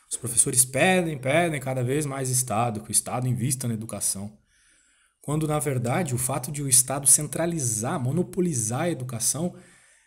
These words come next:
é o que faz ela tá estagnada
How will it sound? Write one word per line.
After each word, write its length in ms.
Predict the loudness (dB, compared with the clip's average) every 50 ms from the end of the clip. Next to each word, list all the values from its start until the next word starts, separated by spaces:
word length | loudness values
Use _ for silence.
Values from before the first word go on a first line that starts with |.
| _ -4
é 80 | 0 0
o 80 | 0
que 140 | 0 0 0
faz 360 | 0 2 2 2 2 4 2
ela 200 | 2 2 2 0
tá 160 | 0 -2 -2 4
estagnada 1000 | 6 6 6 6 2 -2 -2 -2 0 4 4 4 4 4 2 0 -2 -4 -6 -8